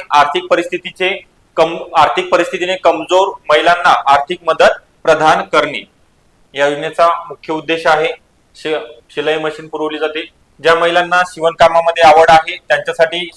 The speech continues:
केंद्र सरकार मार्फत फ्री शिलाई योजना चालवली जाते. या योजनेचा लाभ देशातील, हा, पुढे दिलेला आहे, दोन्ही करिता आहे, देशातील ग्रामीण आणि शहरी या दोन्ही क्षेत्रातील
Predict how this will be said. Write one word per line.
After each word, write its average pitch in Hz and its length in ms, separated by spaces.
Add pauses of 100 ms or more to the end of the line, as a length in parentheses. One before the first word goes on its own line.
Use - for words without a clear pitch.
केंद्र 151 220
सरकार 165 420
मार्फत 151 380 (420)
फ्री 165 160
शिलाई 160 340
योजना 160 240
चालवली 156 380
जाते. 160 240 (300)
या 151 140
योजनेचा 165 480
लाभ 156 260 (120)
देशातील, 143 480 (600)
हा, 135 100
पुढे 151 280
दिलेला 165 260
आहे, 175 420 (180)
दोन्ही 175 400
करिता 165 400
आहे, 143 100
देशातील 160 400 (100)
ग्रामीण 151 340 (200)
आणि 156 200
शहरी 156 520
या 147 60
दोन्ही 156 260
क्षेत्रातील 165 540